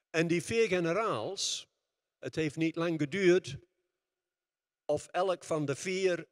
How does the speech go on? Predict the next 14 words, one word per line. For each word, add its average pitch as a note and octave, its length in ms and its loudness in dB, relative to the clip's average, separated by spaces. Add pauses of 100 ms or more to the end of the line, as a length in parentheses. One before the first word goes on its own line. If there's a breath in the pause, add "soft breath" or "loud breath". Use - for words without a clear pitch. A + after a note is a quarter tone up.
(140)
de D3+ 120 -2
grootste F#3+ 460 -2
wilde G2+ 280 -2
worden. G2+ 420 -6 (800)
En C#3 180 0
de C3+ 80 2
heerser D3+ 500 0
over D3 260 -2
ze D3 140 -2
allemaal. D#3+ 540 -4 (2000)
Bijgevolg, D#3 640 4 (680)
twee G3 340 4
vallen C#3+ 280 2
weg - 540 0